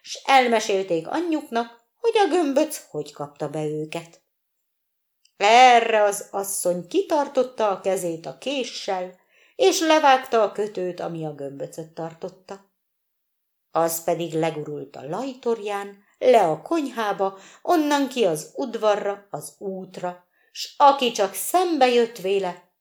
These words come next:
azt mind békapta egy szempillantás alatt.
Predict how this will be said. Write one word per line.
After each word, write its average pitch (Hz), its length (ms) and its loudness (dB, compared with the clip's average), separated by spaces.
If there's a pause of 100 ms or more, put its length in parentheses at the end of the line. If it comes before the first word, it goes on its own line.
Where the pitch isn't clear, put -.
(100)
azt 170 400 -6
mind 269 580 -4
békapta 170 920 -6 (160)
egy 226 200 -2
szempillantás 156 960 -10
alatt. 180 300 -8